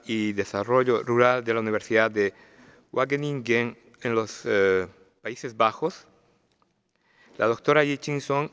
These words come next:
ha sido investigadora en el Centro de Política Agrícola de China y ha sido miembro del Comité Científico del cimit.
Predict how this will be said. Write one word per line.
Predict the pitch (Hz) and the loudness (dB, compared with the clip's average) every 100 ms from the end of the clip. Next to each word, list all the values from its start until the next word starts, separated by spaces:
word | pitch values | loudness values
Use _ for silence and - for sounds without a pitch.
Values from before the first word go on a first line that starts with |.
| _ | _
ha | 120 | -10
sido | 123 135 131 | -8 -6 -4
investigadora | 123 107 - 107 104 123 | -2 -4 0 0 2 2
en | 120 | 0
el | 113 | -4
Centro | - 131 - | -6 -6 0
de | 120 | 0
Política | 110 117 - 120 | 2 -2 0 2
Agrícola | 113 117 123 110 | 2 0 0 0
de | 101 | 0
China | - 139 139 170 - - _ _ - - - - _ | -8 -8 -6 -6 -10 -16 _ _ -20 -20 -20 -20 _
y | 120 | 0
ha | 127 | 0
sido | 143 147 | 2 2
miembro | 135 143 147 139 | 2 2 4 4
del | 120 113 - - _ _ _ _ _ _ _ _ | 4 2 -4 -20 _ _ _ _ _ _ _ _
Comité | - 117 113 135 | -12 -10 -6 -6
Científico | - 123 135 131 127 113 | -6 -6 -6 -4 2 2
del | 107 101 98 - - - - _ - | 4 0 0 -10 -20 -20 -20 _ -20
cimit. | - - 120 123 165 - | -12 -4 0 0 -2 -4